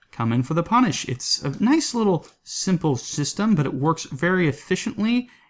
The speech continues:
And I have only used a single Estus this entire fight, so clearly I'm doing a lot better than I did last time. There we go. One,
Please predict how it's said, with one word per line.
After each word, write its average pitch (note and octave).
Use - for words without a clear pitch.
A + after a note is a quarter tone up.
And G3
I E3
have D3+
only G3+
used F3+
a C#3
single -
Estus F3
this D#3+
entire C#3
fight, F#3
so A2
clearly G#3
I'm E3
doing D#3
a C#3+
lot C#3+
better C3+
than B2+
I A#2+
did A#2+
last G#2+
time. -
There B2+
we G#2
go. A3
One, B2